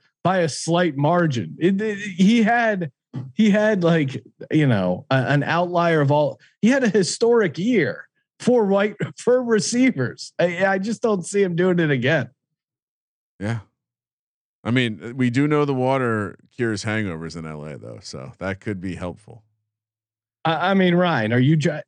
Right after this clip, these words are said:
Speaker 1: I, what am I,
Speaker 2: Uh,
Speaker 1: I get
Speaker 2: yes.
Speaker 1: it. It's a, it's a
Speaker 2: I
Speaker 1: simplistic take, but I just don't see him running it back like that. Where was this crazy athleticism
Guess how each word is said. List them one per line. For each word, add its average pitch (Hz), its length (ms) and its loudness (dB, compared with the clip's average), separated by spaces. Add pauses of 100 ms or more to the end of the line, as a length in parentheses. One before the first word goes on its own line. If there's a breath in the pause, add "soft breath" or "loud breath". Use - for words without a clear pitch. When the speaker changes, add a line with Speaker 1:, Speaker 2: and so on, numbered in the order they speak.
(280)
Speaker 1:
I, 160 220 -4
what 160 340 2
am 247 120 2
I, 214 300 2 (460)
Speaker 2:
Uh, 123 120 -8 (280)
Speaker 1:
I 160 120 2
get 190 200 2
Speaker 2:
yes. - 20 4
Speaker 1:
it. 202 160 4
It's 180 160 0
a, 156 220 0
it's 156 180 0
a - 40 2
Speaker 2:
I - 40 4
Speaker 1:
simplistic 160 720 2
take, 180 320 0
but 143 120 2
I 143 100 2
just 147 260 2
don't 160 280 2
see 165 240 0
him 156 180 4
running 143 300 4
it 127 100 2
back 131 300 -2
like 98 180 -2
that. 92 240 -4 (320 loud breath)
Where 247 260 2
was 294 180 -4
this 226 180 -4
crazy 190 440 2
athleticism 139 920 2